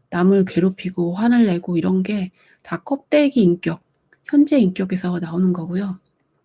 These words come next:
원래부터 남을 상처를 잘 주는 사람은 나한테만 그런 게 아니고요. 다른 사람한테도 다 그래요. 예의 바른 사람은 모든 사람에게 다 예의 바르고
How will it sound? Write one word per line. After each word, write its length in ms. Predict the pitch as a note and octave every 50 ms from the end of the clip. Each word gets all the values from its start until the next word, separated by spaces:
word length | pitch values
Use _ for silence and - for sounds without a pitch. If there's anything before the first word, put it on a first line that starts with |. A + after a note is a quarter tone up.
| _ _ _
원래부터 960 | - F#3 G#3+ A#3+ C#4 C#4 C#4+ C#4 A#3+ - - A#3 A#3 A3+ A3 A3 A3 A3+ A3 F#3+
남을 360 | F3+ E3+ E3+ F#3+ G3 G3 G3
상처를 380 | G3 C4 C4+ - C#4+ C4+ C4+ B3
잘 220 | A#3+ - E3 E3+
주는 260 | - G#3+ A3 G#3+ G#3
사람은 640 | F#3+ G3+ F#3 F#3 F3+ F3+ G#3 A#3+ B3 A3+ F3+ F3 - _ _ _ _ _ _ _ _
나한테만 540 | - E3+ E3+ F3 G3+ A3 A#3+ B3+ C4 B3+ A#3
그런 220 | G#3+ G3 F#3+ F#3 F#3+
게 80 | G3
아니고요. 600 | F#3 E3 E3 F3 F3 F3+ F#3 A3 A#3 A3+ G3+ - _ _
다른 300 | - - G3 G#3+ G#3+ G#3
사람한테도 560 | G#3 A3+ G#3+ G#3 G3 G3 F#3+ - F#3 F3+ F#3
다 220 | F#3 - - F3
그래요. 300 | F#3 - G3 F#3+ F3+ D#3+ - _ _ _ _ _ _ _ _ _
예의 220 | G3 F#3+ G#3 A3 A3
바른 280 | G#3+ G#3 G3+ G3 G3 G3
사람은 560 | F#3+ G3+ F#3+ F#3 F3+ F#3 A3 B3 C#4 D4+ - _ _ _ _ _
모든 300 | - F#3 F#3+ F#3+ B3 B3
사람에게 420 | A#3+ A#3+ A#3 A#3 G#3+ G#3 G3 F#3+ -
다 180 | - - F#3 F3
예의 220 | E3 E3+ F3 E3+
바르고 260 | - E3+ E3 - _